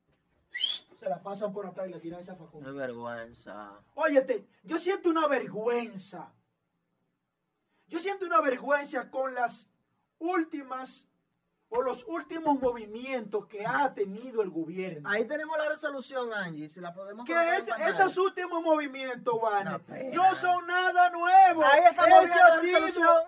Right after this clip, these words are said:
Speaker 1: el gobierno del Danilo Medina ha sido un gobierno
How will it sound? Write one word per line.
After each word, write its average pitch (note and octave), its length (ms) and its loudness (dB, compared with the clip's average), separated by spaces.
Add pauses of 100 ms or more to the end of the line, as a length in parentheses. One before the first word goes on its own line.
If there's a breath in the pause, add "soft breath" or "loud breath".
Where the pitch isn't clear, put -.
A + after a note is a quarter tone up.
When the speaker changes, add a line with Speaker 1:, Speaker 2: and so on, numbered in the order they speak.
(160)
Speaker 1:
el E4 240 4
gobierno E4 840 10
del D#4 200 2
Danilo D#4+ 500 0
Medina F4 520 0
ha D#4+ 60 0
sido F4+ 420 0
un E4+ 80 -14
gobierno D4+ 880 2